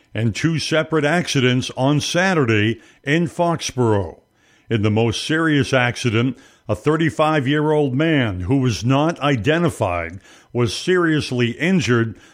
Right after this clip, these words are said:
when his disabled vehicle was struck by an S U V in the northbound breakdown lane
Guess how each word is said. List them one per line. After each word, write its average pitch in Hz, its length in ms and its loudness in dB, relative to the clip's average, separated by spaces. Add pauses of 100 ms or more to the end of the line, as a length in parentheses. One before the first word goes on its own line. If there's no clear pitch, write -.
(120)
when 117 160 0
his 117 400 0
disabled 143 720 0
vehicle 113 640 0 (280)
was 113 140 -2
struck 147 400 -2
by 139 200 0
an 123 160 0
S 143 280 -2
U 156 160 0
V 123 460 0 (360)
in 113 140 0
the 104 60 2
northbound 143 800 0
breakdown 135 640 0
lane 110 440 2